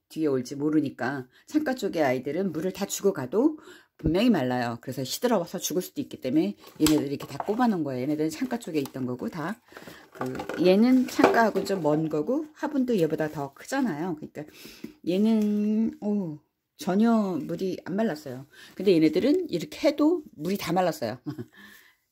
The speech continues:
창가에 있던 것들은, 아, 물이 다 말랐잖아요. 물 하나도 없잖아요. <laughs> 얘들 물, 저면 것으로 물 줘야죠. 아, 이번에는 삼 주일 반 만에 왔어요. 그래서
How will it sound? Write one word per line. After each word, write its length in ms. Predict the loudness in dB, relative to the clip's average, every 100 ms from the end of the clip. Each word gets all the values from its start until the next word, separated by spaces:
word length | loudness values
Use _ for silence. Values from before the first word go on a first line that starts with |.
| -18 -10
창가에 400 | -6 -4 0 0
있던 280 | -2 -4 -6
것들은, 460 | -6 -4 -2 -4 -6 -14
아, 260 | -10 -6 -6 -6
물이 240 | -8 -6
다 160 | -2 2
말랐잖아요. 480 | 4 2 0 -4 -4
물 140 | -4
하나도 300 | -4 -4 -4
없잖아요. 440 | -6 -6 -6 -4 -4 -6 -16
<laughs> 760 | -16 -16 -14 -14 -12 -12 -8
얘들 240 | -8 -8 -12
물, 280 | -8 -6 -6 -10 -20 -20 -14
저면 320 | -6 -4 -2
것으로 320 | -4 -6 -10
물 140 | -8 -8
줘야죠. 400 | -8 -10 -10 -14 -16 -20 _ _ _ _ _ _ _ _ _ _ _ _
아, 240 | -10 -8 -6
이번에는 460 | -6 -6 -4 -2 -2
삼 300 | 0 2 2
주일 760 | 2 0 0 2 2 2 2 0
반 340 | 0 0 0 -4
만에 360 | -8 0 2 2
왔어요. 540 | 0 -4 -4 -2 -2
그래서 340 | -2 -6 -8